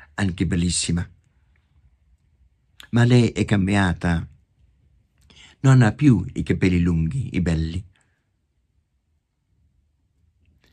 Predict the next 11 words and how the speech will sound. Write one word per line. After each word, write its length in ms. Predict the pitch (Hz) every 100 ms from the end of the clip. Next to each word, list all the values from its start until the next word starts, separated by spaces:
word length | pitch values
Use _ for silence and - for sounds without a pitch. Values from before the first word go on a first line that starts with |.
| _ - - _ _ -
In 120 | 170
quel 160 | 156
momento 800 | 127 110 98 92 92 107 107 - -
tutti 220 | 143 139
e 40 |
due 300 | 117 110 101
hanno 180 | 98 98
capito 640 | 90 80 - 107 104 - 107
cosa 280 | 104 92
è 20 | 87
successo. 840 | 95 85 - 78 - - -